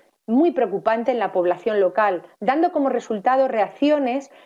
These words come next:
que, aunque no son el sentir de la mayoría de los canarios y canarias, que son un pueblo absolutamente acogedor, encuentran un gran altavoz en las redes sociales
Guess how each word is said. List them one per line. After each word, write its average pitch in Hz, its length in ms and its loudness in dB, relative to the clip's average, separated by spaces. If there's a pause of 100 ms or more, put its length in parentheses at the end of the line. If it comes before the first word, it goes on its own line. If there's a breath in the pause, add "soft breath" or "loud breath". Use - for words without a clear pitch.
(140 loud breath)
que, 226 100 2
aunque 208 260 -2
no 262 140 2
son 359 220 0
el 320 100 2
sentir 226 500 0
de 202 80 0
la 190 100 0
mayoría 185 440 0
de 190 360 0
los 190 260 -4
canarios 254 500 -2
y 202 60 -6
canarias, 208 500 -2
que 190 100 -6
son 262 280 -2 (220 loud breath)
un 247 180 0
pueblo 240 320 0
absolutamente 254 920 -2
acogedor, 208 600 -2 (260 loud breath)
encuentran 294 720 0
un 294 160 2
gran 339 260 0
altavoz 240 540 0
en 196 100 -4
las 175 140 -2
redes 226 240 0
sociales 226 640 -2